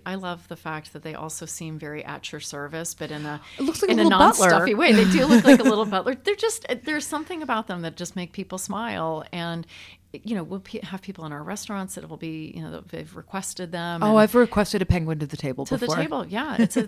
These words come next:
Speaker 1: I mean,
Speaker 2: <laughs>
Speaker 1: it is a real thing. And, um, there's a, so it's been, I mean, that part has been really fun.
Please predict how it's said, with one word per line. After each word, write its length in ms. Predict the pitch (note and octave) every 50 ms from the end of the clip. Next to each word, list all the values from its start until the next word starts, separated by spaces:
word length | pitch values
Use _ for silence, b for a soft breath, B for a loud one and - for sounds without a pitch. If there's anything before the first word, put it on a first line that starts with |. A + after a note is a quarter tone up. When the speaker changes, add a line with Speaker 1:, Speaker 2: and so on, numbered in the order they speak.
| -
Speaker 1:
I 80 | G3+ G#3
mean, 160 | G#3+ G#3 G#3
Speaker 2:
<laughs> 60 | A3
Speaker 1:
it 40 | G#3+
is 160 | A#3+ A3+ -
a 40 | G#3+
real 180 | F#3+ F3+ F3 F3+
thing. 380 | - - B3 C#4+ C4 G3+ E3+ E3
And, 200 | E3 E3 D#3+ -
um, 360 | F3 E3+ E3+ E3 D#3+ D#3+ D#3+ D#3+
there's 320 | D#3+ E3 E3 D#3+ - -
a, 200 | D#3+ D3+ D3+ C#3+ - - - - - - - G#3+ - -
so 180 | A3+ - C#4+ C4
it's 140 | B3 B3+
been, 120 | - B3 - -
I 40 | A3+
mean, 120 | A#3 A3+
that 160 | A#3+ A#3+ A#3
part 220 | - - B3+ A#3 G3
has 120 | G3 F3+ -
been 340 | - F3+ F3 E3+ E3+ E3 D#3 B B B B B B B B B B _ _
really 340 | F#3+ F#3 G3 G3+ G3+ G#3+ G#3+
fun. 580 | - - F#3 E3+ E3 E3 E3 D#3+ D#3+ D#3+ -